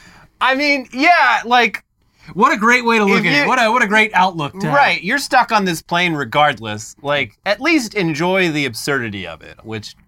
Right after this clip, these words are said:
Speaker 1: understandably, you know, if you have a strong sense of smell, might be, might be difficult.
Speaker 2: Yeah.
Speaker 1: But, uh, you're a part of something that almost never happens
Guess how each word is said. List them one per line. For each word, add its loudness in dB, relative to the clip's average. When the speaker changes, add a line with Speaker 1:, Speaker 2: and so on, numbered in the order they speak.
Speaker 1:
understandably, -6
you -8
know, -6
if -14
you -4
have -6
a -12
strong -6
sense -10
of -16
smell, -8
might -12
be, -10
might -8
be -12
difficult. -12
Speaker 2:
Yeah. -8
Speaker 1:
But, -14
uh, -12
you're -6
a -6
part 2
of -6
something -6
that -8
almost -8
never -6
happens -6